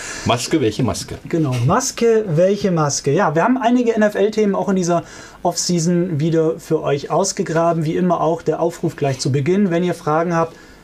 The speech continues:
Speaker 1: zu den Themen, die wir dann jetzt gleich besprechen, haut in die Tasten. Facebook sehen wir auch immer live. Ich schaue ab und zu auch mal auf Twitter rein. Das ist dann nicht, weil ich Roma nicht zuhöre, sondern weil ich gucke, ob ihr Fragen postet. Und, äh, wenn ihr sonstige Fragen habt, natürlich rund um die N F L oder vielleicht auch zur G F L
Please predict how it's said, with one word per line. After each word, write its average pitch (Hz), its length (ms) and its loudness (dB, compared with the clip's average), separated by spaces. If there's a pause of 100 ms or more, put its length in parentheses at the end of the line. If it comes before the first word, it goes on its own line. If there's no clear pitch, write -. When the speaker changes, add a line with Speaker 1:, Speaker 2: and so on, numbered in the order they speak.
Speaker 1:
zu - 120 -2
den 175 140 2
Themen, 226 240 2
die 202 140 2
wir 190 80 2
dann 185 120 2
jetzt 170 120 -2
gleich 175 220 0
besprechen, 190 640 -2
haut 180 180 0
in 185 60 0
die 175 80 2
Tasten. 196 720 -2
Facebook 185 400 -2
sehen 175 180 2
wir 170 80 0
auch 156 80 -2
immer 156 160 2
live. 170 300 0
Ich 185 100 -6
schaue 175 140 -2
ab - 80 -6
und 185 80 0
zu 165 120 -4
auch 156 120 -4
mal 170 180 2 (420)
auf 156 160 -2
Twitter 202 320 -2
rein. 175 200 2
Das 165 100 0
ist - 60 -4
dann 160 80 2
nicht, 175 160 -2
weil 165 80 2
ich 151 100 -2
Roma 170 220 2
nicht 156 160 -2
zuhöre, 180 360 2
sondern 151 220 0
weil 151 80 2
ich 143 80 -4
gucke, 170 220 -4
ob 143 100 -4
ihr 147 80 0
Fragen 160 300 0
postet. 170 400 -2 (500)
Und, 151 640 0
äh, 170 160 0
wenn 160 140 2
ihr 156 240 0
sonstige 220 480 2
Fragen 196 340 0
habt, 185 120 -2
natürlich 170 560 0
rund 175 260 0
um 170 100 2
die 151 120 2
N 160 100 0
F 185 160 -2
L 151 160 2
oder 151 180 0
vielleicht 147 220 -2
auch 139 120 -4
zur 135 140 -4
G 135 180 0
F 151 80 0 (120)
L 135 160 -2